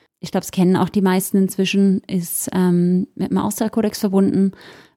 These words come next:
Dementsprechend kann man, äh, Wirkstoffe, Handelsnamen, Dosierungen, Indikationen,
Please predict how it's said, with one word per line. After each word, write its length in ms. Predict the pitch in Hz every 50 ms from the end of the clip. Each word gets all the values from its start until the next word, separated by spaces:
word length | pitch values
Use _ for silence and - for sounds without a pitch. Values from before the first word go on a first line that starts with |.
| _ _ _ _
Dementsprechend 480 | 185 170 170 - - 185 180 180 170 -
kann 120 | - 185
man, 280 | 185 180 180 180 180 175
äh, 200 | - 185 180 170
Wirkstoffe, 340 | 185 190 185 - - 180 -
Handelsnamen, 520 | 175 160 160 170 170 165 - 180 170 170
Dosierungen, 520 | 160 165 160 175 175 180 170 180 175 170 170
Indikationen, 840 | 160 165 165 - 175 - - 170 165 165 165 170 165 160 165 -